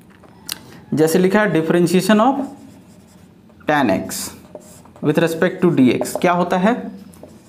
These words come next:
sec square x होता है। अब integration of sec square x पूछ दे x के respect में,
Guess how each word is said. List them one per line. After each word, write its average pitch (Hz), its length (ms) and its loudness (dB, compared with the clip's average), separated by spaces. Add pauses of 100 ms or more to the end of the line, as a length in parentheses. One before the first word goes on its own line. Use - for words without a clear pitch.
(360)
sec 190 500 0
square 202 340 0
x 202 180 -2
होता 202 200 2
है। 190 160 0 (1080)
अब 233 300 -2
integration 226 720 4
of 240 260 2 (540)
sec - 580 -4 (160)
square 202 420 0 (180)
x 208 200 -2 (120)
पूछ 175 240 2
दे 165 200 2 (920)
x 196 200 -2
के 190 140 0
respect 165 420 -2
में, 254 400 2